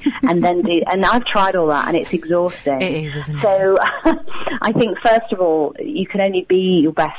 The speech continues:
Speaker 2: self when you know yourself well
Speaker 1: Mm.
Speaker 2: enough to accept that there are times in the day, the week, the month, the year when you're not gonna feel it. You need to look after yourself more, and that's how you can be the best you can be. There's no striving for goals,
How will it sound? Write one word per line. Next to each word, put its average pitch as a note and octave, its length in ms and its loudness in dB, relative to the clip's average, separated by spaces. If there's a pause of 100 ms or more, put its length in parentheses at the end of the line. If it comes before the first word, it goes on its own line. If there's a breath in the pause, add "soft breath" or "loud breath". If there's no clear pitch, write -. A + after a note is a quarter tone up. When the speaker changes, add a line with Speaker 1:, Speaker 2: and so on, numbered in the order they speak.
Speaker 2:
self D3 380 0 (280)
when D#3+ 360 0
you E3 160 2
know E3 220 4
yourself C#3+ 640 -2
well B2+ 420 0
Speaker 1:
Mm. F3 60 -2
Speaker 2:
enough C#3 320 0 (680 loud breath)
to E3+ 60 4
accept - 480 -2
that C#3+ 260 -2
there D3 100 0
are C#3+ 60 0 (180)
times F#3+ 300 2
in D#3 80 4
the D3+ 100 4
day, E3+ 340 4
the D#3 100 0
week, D#3 320 0
the D3+ 80 0
month, D3+ 260 0
the D#3+ 100 0
year D3 320 4
when D3 380 2
you're F3 140 0
not F3+ 200 2
gonna D3+ 280 0
feel D3+ 240 4
it. C#3+ 180 0 (440 loud breath)
You A#3+ 120 4
need C#4+ 180 6
to C#4 60 0
look A3+ 140 2
after G3 220 -2
yourself D#3 340 -2
more, C#3 120 2
and E3 80 2
that's - 220 0
how G#3+ 100 2
you F#3 140 2
can E3 160 0
be D#3 160 2
the C#3 60 -2
best - 260 -4
you C3 120 -2
can C3+ 160 0
be. A#2+ 280 2 (360 loud breath)
There's F#3 140 -2
no A3+ 120 4 (140)
striving F3 580 2 (100)
for D3 340 2 (260 loud breath)
goals, D3+ 600 2